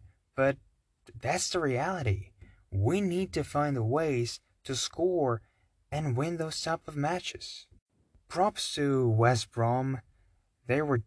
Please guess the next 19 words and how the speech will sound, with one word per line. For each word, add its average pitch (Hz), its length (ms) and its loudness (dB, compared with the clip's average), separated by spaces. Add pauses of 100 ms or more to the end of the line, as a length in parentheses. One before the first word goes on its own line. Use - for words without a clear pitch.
(180)
decent 135 720 -2
and 113 560 0
they 131 160 2
were 131 220 6
able 117 340 4
to - 160 -2
get 110 380 4 (300)
one 104 400 4
point 107 360 0
of 98 140 0
this 95 200 -2
game. 113 540 -2 (600)
Hopefully, 175 680 0 (580)
Liverpool 175 580 2
will 147 320 2
be 180 160 4
able 175 280 4
to 160 140 -6
recover 131 680 0